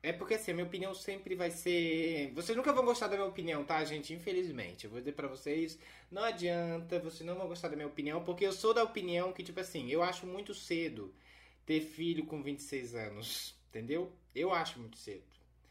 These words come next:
Porque eu acho que, assim,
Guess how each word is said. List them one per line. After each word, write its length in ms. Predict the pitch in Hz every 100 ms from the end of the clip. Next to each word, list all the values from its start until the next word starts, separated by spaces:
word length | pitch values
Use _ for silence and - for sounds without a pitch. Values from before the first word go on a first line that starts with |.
| - - - - - -
Porque 1200 | 139 139 - 175 170 180 180 180 185 185 180 175 175 - - -
eu 260 | - 185
acho 220 | 208 233
que, 80 | -
assim, 400 | 226 214 190 175